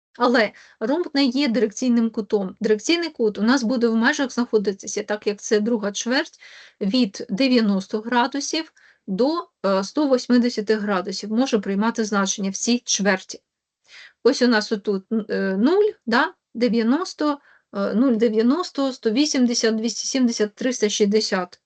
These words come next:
Ось така нумерація. Через кожні дев'яносто градусів в нас, е, змінюються відповідні значення. Тому, е, як мені знайти, е, відповідно для другої чверті, якщо, наприклад, я не пам'ятаю, е, ці формули, хоча я пам'ятаю, як це робити,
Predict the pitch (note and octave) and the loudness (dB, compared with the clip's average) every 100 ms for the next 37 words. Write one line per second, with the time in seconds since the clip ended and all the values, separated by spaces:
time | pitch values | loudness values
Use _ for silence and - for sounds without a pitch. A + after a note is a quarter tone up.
0 | _ - G#3 G#3 C4 B3+ A#3 A3 F#3+ - | _ -6 -2 0 4 4 4 4 0 -4
1 | G3 - G3+ G#3 C#4+ C4 A3+ A3 A3+ A3+ | -8 -2 -4 -2 -2 2 2 4 2 0
2 | - G3+ B3+ D#4+ D4+ G3+ G3 G#3+ B3 - | -2 -2 0 -2 0 -2 0 0 0 -4
3 | - - _ - F#3+ F#3 G#3+ A3+ A#3+ A3 | -20 -20 _ -6 -2 0 4 6 6 4
4 | G3+ G3+ - _ - F#3+ - G3+ A#3+ A3+ | 0 -6 -6 _ -8 -6 -2 2 4 4
5 | G#3 G#3 F#3+ - A3+ G#3 _ _ _ _ | 4 2 0 -6 -12 -16 _ _ _ _
6 | _ _ _ _ _ - - - _ C#4 | _ _ _ _ _ -20 -20 -20 _ 4
7 | C#4+ G#3 - G3 G3+ G#3 E4 - C4 C4 | 4 4 2 0 2 4 2 4 4 4
8 | B3 A#3+ G#3 C#4 D#4+ G#4+ - - G3+ G3+ | 2 0 0 0 2 0 -4 -8 -4 -2
9 | C4 B3+ B3 G3 F#3+ F#3+ A3 G3+ G3+ G3+ | -2 -2 2 2 0 -2 -2 0 -2 0
10 | G#3 G#3 - C#4 E4+ A#3+ G#3 - B3+ A3 | -2 -2 -2 -2 -2 -2 -4 0 0 0
11 | A#3+ A#3 G#3 A3 C4+ B3 A#3+ A#3+ B3 B3+ | -2 -4 -4 0 0 0 0 0 0 2
12 | B3 F#3+ D#3+ - - - - G3 G3+ - | 2 2 -2 -12 -20 -20 -6 -4 -2 -4
13 | A#3+ A3 G3+ F#3 F3+ F#3 - G3+ A#3+ A#3+ | -2 2 0 -2 -14 -14 -10 -2 0 0
14 | G#3+ G3+ A3 G3+ F#3 F3 F#3 - F#3+ G#3 | -2 -2 0 -2 0 -4 -6 -4 -2 0
15 | G3 F3+ | -2 -4